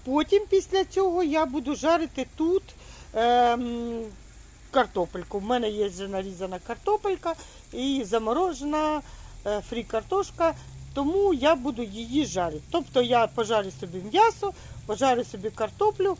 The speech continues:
в мене є кюкамбер, е, огірки, е, є помидори,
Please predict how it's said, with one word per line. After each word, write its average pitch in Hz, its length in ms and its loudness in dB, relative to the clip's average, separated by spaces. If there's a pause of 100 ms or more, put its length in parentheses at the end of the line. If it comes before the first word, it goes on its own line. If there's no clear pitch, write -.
(300)
в 214 40 -10
мене 262 280 4
є 220 200 0 (100)
кюкамбер, 415 640 2 (320)
е, 233 260 2
огірки, 262 720 0 (560)
е, 202 120 -2
є 226 460 0
помидори, 349 640 4